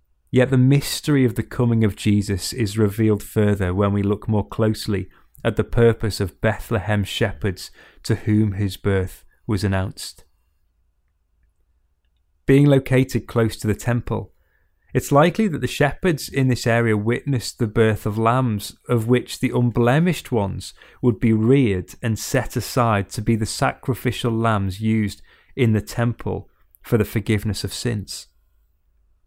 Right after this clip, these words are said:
To keep them unblemished, they may well have wrapped them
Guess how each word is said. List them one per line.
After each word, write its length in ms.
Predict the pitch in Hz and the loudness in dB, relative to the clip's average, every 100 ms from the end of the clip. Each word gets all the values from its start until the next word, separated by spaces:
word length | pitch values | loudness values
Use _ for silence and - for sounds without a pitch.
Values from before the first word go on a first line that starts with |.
| _ _ _ - | _ _ _ 0
To 140 | 139 | 0
keep 240 | - 139 | 0 0
them 160 | 139 127 | 2 2
unblemished, 680 | 131 120 123 139 127 - - | 2 4 6 6 4 0 0
they 120 | 117 | 2
may 240 | 120 123 | 4 6
well 160 | 127 123 | 6 4
have 160 | 101 107 | 2 2
wrapped 400 | 113 123 - - | 0 0 -4 -2
them 220 | 107 | 0